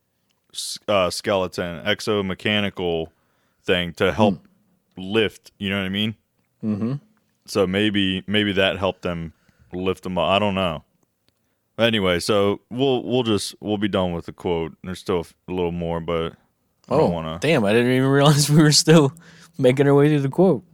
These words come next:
Speaker 1: Yeah, yeah, yeah. It was that, all of that, it, that whole quote was him describing them.
Speaker 2: Holy shit.
Speaker 1: It's,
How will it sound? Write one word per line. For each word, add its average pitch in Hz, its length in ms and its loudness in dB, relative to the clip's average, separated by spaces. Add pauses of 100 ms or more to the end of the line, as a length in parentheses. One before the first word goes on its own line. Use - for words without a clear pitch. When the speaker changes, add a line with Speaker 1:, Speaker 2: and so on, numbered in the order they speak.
Speaker 1:
Yeah, 110 320 2
yeah, 98 240 2
yeah. 92 260 2
It 98 100 2
was 113 400 -2
that, 104 300 0
all 127 360 0
of 113 60 -6
that, 101 360 2
it, 98 180 -8 (160)
that 104 240 2
whole 123 280 0
quote 117 320 0
was 90 180 -2
him 95 180 -2
describing 90 840 -2 (800)
them. 85 380 -10 (720)
Speaker 2:
Holy 127 440 0
shit. - 560 -4 (200)
Speaker 1:
It's, - 260 -8